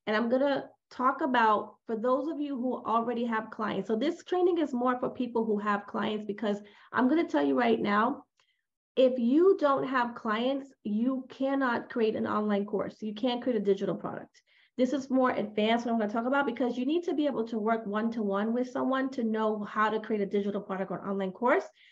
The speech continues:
So I know, just wanna let you know, disclaimer, what the, all this advice that I'm gonna give you, um, between today and tomorrow and Wednesday is only for people who have clients. If you're completely brand new to this,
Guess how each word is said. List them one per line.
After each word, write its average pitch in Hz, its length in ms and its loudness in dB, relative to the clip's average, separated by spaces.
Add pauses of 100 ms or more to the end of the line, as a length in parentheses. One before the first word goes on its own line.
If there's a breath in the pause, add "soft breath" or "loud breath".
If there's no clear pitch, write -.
(160 soft breath)
So 226 260 4
I 226 120 2
know, 240 340 0 (200 loud breath)
just 262 140 -2
wanna 285 180 2
let 285 140 2
you 254 100 -2
know, 247 160 0
disclaimer, 240 600 -2 (140)
what 226 300 -2
the, 226 120 2
all 269 320 4
this 339 240 2
advice 226 440 0
that 233 100 -6
I'm 226 100 -4
gonna 208 180 0
give 226 260 -2
you, 311 300 0 (500)
um, 208 280 4
between 214 260 -2
today 214 220 0
and 226 80 -4
tomorrow 208 340 0
and 202 140 0
Wednesday 277 540 0 (400)
is 320 240 0 (100)
only 330 400 2
for 262 160 -2
people 277 400 -2
who 220 160 0
have 214 340 -2
clients. - 460 -10 (680)
If 247 180 4
you're 302 240 4
completely 285 580 -2
brand 233 400 0
new 208 220 0
to 220 140 -4
this, 226 360 0